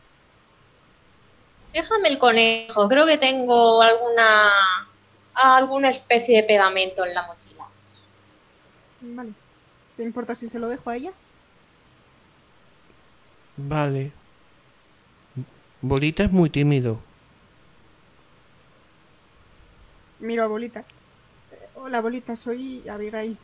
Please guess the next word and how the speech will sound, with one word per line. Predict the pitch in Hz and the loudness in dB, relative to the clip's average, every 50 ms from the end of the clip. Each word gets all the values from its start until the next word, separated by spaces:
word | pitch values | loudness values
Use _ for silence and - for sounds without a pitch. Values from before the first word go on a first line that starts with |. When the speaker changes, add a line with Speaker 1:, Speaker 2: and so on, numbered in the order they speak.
| _ _ _ _ _ _ _ _ _ _ _ _ _ _ _ _ _ _ _ _ _ _ _ _ _ _ _ _ _ _ _ _ _ _ _ - _ _ _ - _ _ _ _ _ _ _ _ _ _ _ _ _ _ _ _ _ _ _ _ _ _ _ _ _ _ _ _ _ _ _ _ _ _ _ _ _ _ _ _ _ _ _ _ _ _ _ - | _ _ _ _ _ _ _ _ _ _ _ _ _ _ _ _ _ _ _ _ _ _ _ _ _ _ _ _ _ _ _ _ _ _ _ -20 _ _ _ -20 _ _ _ _ _ _ _ _ _ _ _ _ _ _ _ _ _ _ _ _ _ _ _ _ _ _ _ _ _ _ _ _ _ _ _ _ _ _ _ _ _ _ _ _ _ _ _ -12
Speaker 3:
Pues | - 113 107 - - - - - - - - - - - | -10 -10 -10 -10 -14 -18 -18 -16 -16 -18 -18 -20 -20 -20